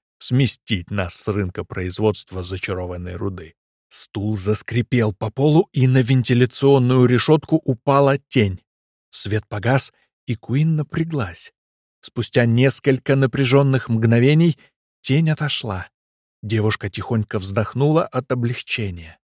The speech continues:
«О чём только думала эта женщина?» — спросил Зандер. «Что бы ни сподвигало её заявить,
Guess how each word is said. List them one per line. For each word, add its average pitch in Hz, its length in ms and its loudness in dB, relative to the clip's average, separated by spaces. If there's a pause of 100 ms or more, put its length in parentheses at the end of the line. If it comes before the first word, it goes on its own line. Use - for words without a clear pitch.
(120)
«О 107 120 -6
чём 120 280 0
только 127 320 2
думала 147 340 4
эта 92 200 -4
женщина?» — 98 540 -4 (260)
спросил 113 680 -2
Зандер. 98 520 -4 (540)
«Что - 480 -2
бы 110 140 2
ни 113 180 2
сподвигало 110 680 0
её 120 200 2
заявить, 110 500 -2